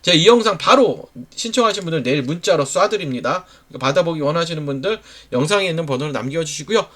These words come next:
어, 지금부터 잠깐 제가 검색식에 대한 설명도 드릴 테-, 드릴 텐데 끝까지 집중해 주시고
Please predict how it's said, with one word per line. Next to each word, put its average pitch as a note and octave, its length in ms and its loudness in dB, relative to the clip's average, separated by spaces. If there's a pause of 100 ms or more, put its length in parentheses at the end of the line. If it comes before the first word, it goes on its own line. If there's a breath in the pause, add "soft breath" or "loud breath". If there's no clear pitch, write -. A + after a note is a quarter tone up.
(260 loud breath)
어, C#3+ 240 6
지금부터 A3+ 240 -2
잠깐 F#3 380 -2
제가 E3 160 0
검색식에 G3 500 -2
대한 E3 160 -2
설명도 F3 400 -6
드릴 B2+ 160 -10
테-, B2+ 140 -10
드릴 C3+ 240 -8
텐데 D3 340 -4 (220 loud breath)
끝까지 A3 340 -2
집중해 D3 360 -8
주시고 C#3 460 -6